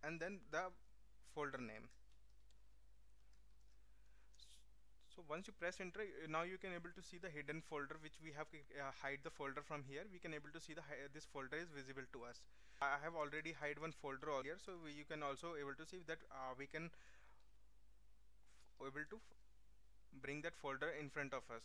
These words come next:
So sim-, on the similar way, you can f-, uh, hide or unhide the folder. You can find these commands in link description also, so you can, uh, simply copy and paste from there also. Moving into next, we are going to see how we can protect ourselves so that no one can steal our data through U S B from our P C.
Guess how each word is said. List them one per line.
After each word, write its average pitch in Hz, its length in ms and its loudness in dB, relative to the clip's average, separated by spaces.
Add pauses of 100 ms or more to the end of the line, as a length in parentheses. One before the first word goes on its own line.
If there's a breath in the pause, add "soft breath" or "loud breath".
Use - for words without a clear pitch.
So 180 100 -2
sim-, 175 300 -2
on 170 100 6
the 202 80 2
similar 165 420 2
way, 180 140 0
you 170 120 2
can 175 140 2
f-, - 120 -4
uh, 139 260 2
hide 143 300 2
or 165 80 4
unhide 143 400 2
the 165 80 2
folder. 123 340 0
You 120 300 -8
can 226 120 6
find 170 280 8
these 208 140 2
commands 147 420 6
in 180 80 2
link 160 160 2
description 151 500 0
also, 131 460 4
so 196 180 2
you 160 220 0
can, 151 240 4
uh, 131 300 6
simply 139 340 -2
copy 135 380 4
and 131 180 0
paste 135 240 -2
from 135 200 0
there 123 220 2
also. 117 140 2
Moving 175 240 4
into 214 220 2
next, 165 280 2 (120)
we 156 100 -2
are 170 80 4
going 175 240 0
to 208 100 -4
see 170 280 -6 (100)
how 160 240 4
we 170 80 -2
can 170 260 0
protect 151 360 2
ourselves 143 560 2
so 156 180 0
that 156 160 4 (260)
no 131 100 0
one 151 280 2
can 156 220 2
steal 151 340 -2
our 151 160 4
data 135 420 0
through 156 220 -4 (100)
U 135 60 2
S 127 80 0
B 143 200 -2
from 147 220 0 (140)
our 135 160 2
P 123 160 -6
C. 120 280 -4